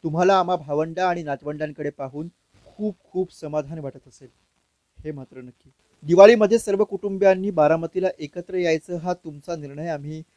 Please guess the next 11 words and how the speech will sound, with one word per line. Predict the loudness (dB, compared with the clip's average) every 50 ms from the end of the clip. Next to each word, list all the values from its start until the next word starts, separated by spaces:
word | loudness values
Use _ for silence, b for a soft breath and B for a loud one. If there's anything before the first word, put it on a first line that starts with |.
| _ _ _ _
सगळे | -16 -12 -10 -10 -8 -4 -2 -2
अगदी | -2 -2 -4 -8 -12 -12
कटाक्षाने | -10 -10 -12 -8 -6 -6 -8 -8 -10 -12 -10 -10 -8
पाळत | -6 -4 -4 -6 -6
आहोत. | -10 -20 _ _ _ _ _ _ _ _ _ _ _ _ _ _ _
मात्र | -12 -12 -12 -6 -4 -4 -4 -4 -4
ऐन | -4 -4 -2 -2 -2
दिवाळीमध्ये | -2 2 2 2 2 2 -2 -6 -8 -10 -10
तुमची | -10 -12 -14 -16 -18 -20 -20 -20 _ _
खूप | _ _ -10 -8 -8 -8 -10 _ _ _ _ -14
उणीव | -10 -8 -8 -6 -8